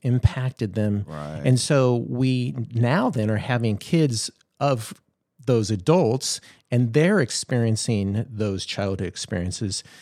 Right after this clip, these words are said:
Speaker 2: Wow.
Speaker 1: And so what we've found in Butte County is it is much higher percent,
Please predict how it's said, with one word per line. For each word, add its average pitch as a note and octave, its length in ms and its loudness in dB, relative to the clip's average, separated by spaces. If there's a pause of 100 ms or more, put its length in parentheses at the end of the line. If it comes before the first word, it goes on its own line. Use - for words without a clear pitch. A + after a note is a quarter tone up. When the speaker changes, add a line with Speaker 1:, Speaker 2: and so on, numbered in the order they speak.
(120)
Speaker 2:
Wow. - 320 -12
Speaker 1:
And B2+ 120 2
so C3+ 320 4
what C3 400 0
we've B2 160 0
found C#3 320 2
in A2+ 80 0
Butte A2+ 180 -4
County F#3 380 2
is G#2 360 -2 (520)
it B2+ 160 2
is A#2 220 0 (140)
much B2 520 0
higher C3+ 580 -2
percent, F#2+ 840 -4